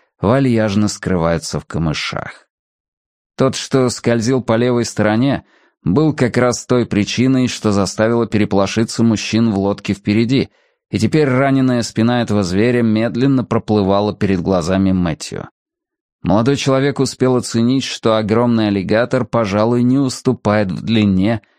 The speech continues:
их с Магнусом лодке. Мэтью заметил его ужасающую морду,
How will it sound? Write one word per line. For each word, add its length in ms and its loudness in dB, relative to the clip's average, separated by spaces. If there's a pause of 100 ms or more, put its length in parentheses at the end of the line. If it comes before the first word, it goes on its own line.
(120)
их 220 2
с 100 -6
Магнусом 640 0
лодке. 520 -6 (760)
Мэтью 560 2
заметил 480 0
его 240 0
ужасающую 720 -2
морду, 580 0